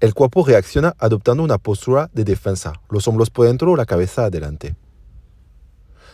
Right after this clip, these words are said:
Al igual que el exceso de azúcar en la sangre se convierte en grasa, un exceso de estrés en tu vida se convierte en contracturas y bloqueos.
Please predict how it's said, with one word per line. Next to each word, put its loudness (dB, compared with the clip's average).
Al 4
igual 4
que -2
el 6
exceso 0
de 2
azúcar 0
en -2
la -2
sangre -4
se -8
convierte -4
en -2
grasa, 0
un 6
exceso 2
de 6
estrés 2
en 2
tu -2
vida 2
se -6
convierte 0
en -2
contracturas 0
y -4
bloqueos. -4